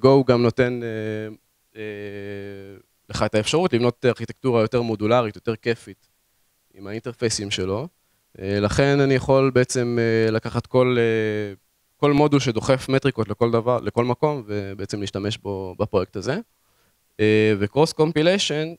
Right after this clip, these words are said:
זה, זה הדובדבן שבקצפת, בעצם זה נתן לי את האפשרות, אה, לקמפל, אה, קוד שאני אפתח נניח על המק, ולקמפל אותו לפאי,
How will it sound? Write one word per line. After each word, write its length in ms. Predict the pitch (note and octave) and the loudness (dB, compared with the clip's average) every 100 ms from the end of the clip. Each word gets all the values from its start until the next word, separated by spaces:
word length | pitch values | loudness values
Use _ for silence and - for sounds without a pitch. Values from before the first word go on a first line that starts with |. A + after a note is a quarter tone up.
| _ | _
זה, 600 | G#2 G2+ A2+ A2+ A2+ A2 G#2+ | -18 -4 0 2 2 0 0
זה 120 | A#2 | 0
הדובדבן 360 | A2+ G#2 G#2+ | 0 -4 -6
שבקצפת, 640 | G#2+ F#2 F2 F2 G#2+ - E3 | -6 -8 -8 -4 -4 -4 -4
בעצם 240 | B2 A2+ | -4 -2
זה 80 | B2 | -2
נתן 160 | C3+ C#3 | 0 0
לי 60 | |
את 80 | C3 | 2
האפשרות, 560 | A2+ - A#2+ B2+ - B2 | 0 0 -4 -4 -4 -2
אה, 640 | A2+ G#2+ G2+ G2+ G#2 G2+ | 0 0 -2 -6 -8 -10
לקמפל, 720 | G2+ - G2 - A#2+ A#2 G#2+ G#2 | -12 -10 -4 2 4 4 0 -4
אה, 180 | G2+ G2+ | -4 -6
קוד 300 | - C3 A#2+ A2 _ _ _ _ _ _ - | 0 0 0 _ _ _ _ _ _ _ -20
שאני 160 | F#2+ | -18
אפתח 340 | F#2+ G2 B2 - | -16 0 0 2
נניח 300 | G#2+ A#2 - | 0 0 2
על 120 | G2+ | 2
המק, 640 | F#2+ F#2 G2 D#3+ E3+ _ G#2 | 2 0 2 2 0 _ -10
ולקמפל 640 | G#2 G2+ G2+ F2+ G2 A2 | -6 -6 -6 -14 -6 -6
אותו 200 | G#2 G2 | -4 -6
לפאי, 460 | F#2+ F#2 C#3+ C#3+ | -6 -2 0 0